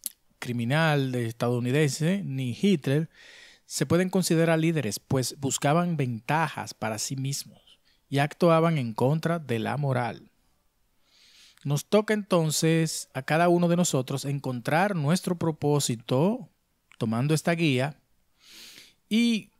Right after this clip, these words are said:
yo diría que podemos empezar con la recomendación que hace Napoleón Hill en su libro Piense y hágase rico.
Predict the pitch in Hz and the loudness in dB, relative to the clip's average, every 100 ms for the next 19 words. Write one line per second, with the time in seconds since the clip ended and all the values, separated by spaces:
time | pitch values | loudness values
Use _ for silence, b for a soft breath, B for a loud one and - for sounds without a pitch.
0 | _ _ - 151 214 226 214 190 170 170 | _ _ -8 0 0 2 2 2 2 2
1 | 208 196 190 147 123 - 160 151 123 120 | 2 -2 -2 -2 -2 0 2 2 2 0
2 | 147 - - 143 147 143 139 147 151 156 | -4 -4 0 2 2 2 2 0 -2 -2
3 | 156 143 180 180 180 180 170 160 165 160 | 0 2 0 2 0 0 0 0 0 0
4 | 151 160 135 113 - 120 143 156 - b | 0 0 0 -2 -2 0 2 0 -2 b
5 | b b b - 135 156 160 175 170 120 | b b b 0 2 2 2 0 0 -2
6 | 117 120 123 127 160 170 - - | -2 -2 -2 0 0 -2 -6 -12